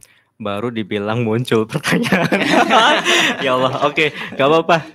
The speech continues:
Iya, oke, dari Bu Riana mau tanya, ini udah closing. Ini agak aneh sih sebenarnya, tapi nggak masalah gitu kan. Kita kan melayani publik. <laughs> Pertanyaan buat Bu Dari, kalau misalnya,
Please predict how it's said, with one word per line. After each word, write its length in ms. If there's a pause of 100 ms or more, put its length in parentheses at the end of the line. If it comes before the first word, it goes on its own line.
(120)
Iya, 320
oke, 320
dari 240
Bu 160
Riana 320
mau 160
tanya, 480
ini 160
udah 160
closing. 480 (400)
Ini 180
agak 220
aneh 180
sih 140
sebenarnya, 320
tapi 160
nggak 160
masalah 400
gitu 160
kan. 160 (400)
Kita 240
kan 80
melayani 260
publik. 380 (800)
<laughs> 920
Pertanyaan 680
buat 300
Bu 160
Dari, 260
kalau 240
misalnya, 320